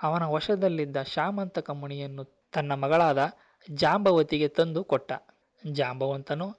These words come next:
ತನ್ನ ಮಗಳಿಗೆಂದು ಕೊಟ್ಟಿದ್ದ ಶಾಮಂತಕ ಮಣಿಗೋಸ್ಕರ ಕೃಷ್ಣನಿಗೂ ಜಾಂಬವಂತನಿಗೂ ಬಾಹು ಯುದ್ಧವಾಗುತ್ತದೆ. ಕೃಷ್ಣನೇ ಭಗವಂತನೆಂದು ಅರಿವಾದಾಗ ಜಾಂಬವಂತ ಮಣಿಯೊಡನೆ ತನ್ನ ಮಗಳಾದ ಜಾಂಬವತಿಯನ್ನು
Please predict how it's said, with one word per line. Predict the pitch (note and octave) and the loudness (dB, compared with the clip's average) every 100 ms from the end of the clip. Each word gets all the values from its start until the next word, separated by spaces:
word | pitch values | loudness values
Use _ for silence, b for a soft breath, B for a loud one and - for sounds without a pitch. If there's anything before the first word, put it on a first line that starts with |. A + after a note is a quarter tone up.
| _ _ _ - | _ _ _ -6
ತನ್ನ | D3 D#3 D#3+ | -4 -2 -4
ಮಗಳಿಗೆಂದು | C3+ C3+ E3+ F#3 E3+ E3 E3 | -4 0 2 2 0 -2 0
ಕೊಟ್ಟಿದ್ದ | D#3 C#3+ D#3+ D3 C#3 | 0 0 -4 -2 -4
ಶಾಮಂತಕ | - C#3+ E3 F#3 F3+ D#3 C#3+ | -2 -4 -4 -6 -4 -4 -4
ಮಣಿಗೋಸ್ಕರ | C#3 C3 C3 C3 - - E3 D#3+ _ _ | -6 -6 -6 -6 -6 -4 -4 -6 _ _
ಕೃಷ್ಣನಿಗೂ | F3+ - - G3 F3+ E3+ E3 | -4 -4 -2 -2 -2 -4 -4
ಜಾಂಬವಂತನಿಗೂ | C#3+ C#3 D#3+ D3+ C#3+ C#3 C3 C3 F3+ D3+ b b b D3 | 0 0 0 -2 -4 -8 -10 -8 -6 -8 b b b -4
ಬಾಹು | C#3 C#3+ E3 - - | 2 4 2 -4 -6
ಯುದ್ಧವಾಗುತ್ತದೆ. | C#3+ C3 B2+ B2+ B2+ B2+ B2 B2+ _ _ _ | -2 0 0 -2 -4 -4 -4 -8 _ _ _
ಕೃಷ್ಣನೇ | D3+ C3 - C#3+ C#3+ | -6 -6 -6 -4 -2
ಭಗವಂತನೆಂದು | C#3 C#3 D3 D3 D3+ D3 D3+ D3+ D#3 | 0 0 -2 -2 -6 -6 -4 -2 0
ಅರಿವಾದಾಗ | D3 D3 D#3 D#3+ D#3+ E3+ F3+ F#3 b b b b | 2 2 2 2 4 2 0 -4 b b b b
ಜಾಂಬವಂತ | C#3+ C#3 F3+ G3 D#3 C3+ C#3+ D#3+ D3 b b b - | -4 0 2 2 2 0 -2 -4 -4 b b b -8
ಮಣಿಯೊಡನೆ | D3 F3+ G#3+ F#3 F3+ D#3 | -4 0 2 2 2 0
ತನ್ನ | - C#3 C3+ | -2 -4 -4
ಮಗಳಾದ | B2 B2+ E3+ E3+ C#3+ B2+ | -6 -4 0 0 0 -4
ಜಾಂಬವತಿಯನ್ನು | C3 C3 D#3 F#3 D3+ C3+ C#3 C3 F3 | -2 -2 0 0 0 -2 -8 -8 -8